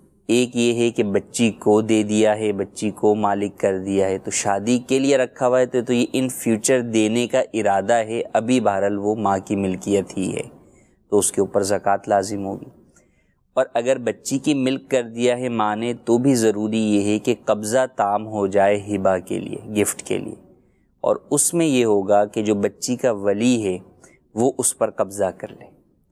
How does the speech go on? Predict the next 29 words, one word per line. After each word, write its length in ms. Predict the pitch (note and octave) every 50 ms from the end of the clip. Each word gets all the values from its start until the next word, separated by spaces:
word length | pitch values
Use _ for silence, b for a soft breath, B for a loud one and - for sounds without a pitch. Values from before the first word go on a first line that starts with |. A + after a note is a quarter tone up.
| _ _ _ _ _ _ -
وہ 100 | A#2 A#2+
جدا 320 | G#2+ G#2 G2+ F#2+ G#2 G#2
بھی 180 | G#2+ A2 A#2 A2+
ہوگا۔ 380 | A2+ A2 G#2 G2 G2+ G2 G2 G#2 - - _ _ b b b b b b b
بسا 220 | - G#2+ - - B2
اوقات 400 | A2+ G#2+ G2+ A2 A2 A2 G#2+ G#2
جو 80 | G#2+
ہے 120 | G#2+ G#2 G#2
وہ 160 | G#2 G#2+ G#2+ -
ایک 200 | - A2 A2+ G#2+ G#2+
زیور 380 | G#2 G#2 G#2 G2+ G2 G#2+ A2
جو 160 | G#2+ G2+ G#2+ G#2
ہے 100 | G#2 G2+
وہ 160 | G2+ G2+ G2
ہوتا 320 | F#2+ F#2+ F#2 - A#2+ B2
ہے، 120 | B2 A2+ A2 A2+ b b b b b b b b
اس 180 | - B2 - -
کے 100 | - C3+
اندر 220 | B2 A#2 A#2 A#2 A2+
ماں 220 | A2 G#2 G2+ G2+
کا 180 | F#2+ - G#2+ G#2
ہوتا 260 | G2+ G2 F#2 - G#2+
ہے 120 | G#2 G#2
کہ 100 | F#2+ G#2+
بھئی 260 | G2 F#2+ G2 G2 G2 F2+ - - - - -
مختلف 400 | G#2 - - A2+ G#2+ A2 G#2+ G#2
زیورات 560 | G#2+ A2 G#2+ G2+ G#2 G#2 G#2 G#2+ A2 - -
ہیں، 60 | A#2
بھئی 180 | G#2+ A2+ A#2+